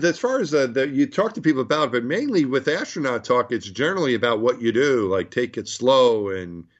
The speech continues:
make sure you have everything attached the way it's supposed to be, 'cause you're gonna start floating, and have a, uh, have an emesis bag, which is a fancy word for a barf bag close by in case you feel sick, 'cause you're gonna be in zero gravity.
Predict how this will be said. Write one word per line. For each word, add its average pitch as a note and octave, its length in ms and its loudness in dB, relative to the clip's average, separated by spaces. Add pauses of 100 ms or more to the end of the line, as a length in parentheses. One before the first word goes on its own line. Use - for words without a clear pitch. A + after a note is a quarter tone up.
(160)
make A2 180 -6
sure A#2 300 -2
you G#2+ 200 -2
have G#2 240 -2
everything G#2+ 480 -2
attached A#2 460 -2
the A2 60 0
way G#2+ 120 4
it's G2+ 100 0
supposed B2 340 0
to A#2 60 -8
be, A2 140 0
'cause G2 220 -2
you're G2 80 -4
gonna G2+ 180 -2
start G2 300 0
floating, A#2+ 680 2 (440)
and G2+ 260 2
have A2 240 0
a, G#2 220 4
uh, G2 220 2 (240)
have G#2 140 -2
an G#2 80 -4
emesis B2+ 440 -2
bag, G#2+ 380 0
which G2 180 -6
is F#2+ 80 -4
a G2 60 -4
fancy A2 340 -4
word G#2 240 4
for G#2 140 2
a F2 100 0
barf A#2+ 340 2
bag G#2 280 2
close G#2+ 260 -4
by E3+ 220 -10
in E3 100 -8
case A2 240 0
you G#2+ 60 -6
feel A2+ 200 0
sick, - 380 0
'cause G#2 160 -2
you're A2 100 0
gonna G#2 160 -4
be G2+ 220 2
in G2 100 -2
zero G#2+ 300 2
gravity. A2 480 -2